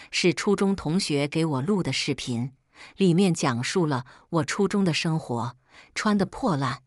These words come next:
不合身的衣服，身上还经常有被打的痕迹，养父母来学校抢走我钱的事情。第三条视频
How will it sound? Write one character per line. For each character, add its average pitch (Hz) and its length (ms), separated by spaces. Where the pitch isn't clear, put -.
不 254 120
合 165 240
身 269 200
的 247 80
衣 165 200
服， 143 280
身 180 260
上 135 260
还 170 220
经 190 220
常 147 280
有 143 160
被 147 200
打 120 200
的 123 100
痕 131 320
迹， - 260
养 160 260
父 269 200
母 127 280
来 135 200
学 143 240
校 143 340
抢 165 380
走 151 160
我 151 200
钱 120 240
的 139 80
事 156 220
情。 - 240
第 294 120
三 320 240
条 196 220
视 226 220
频 151 380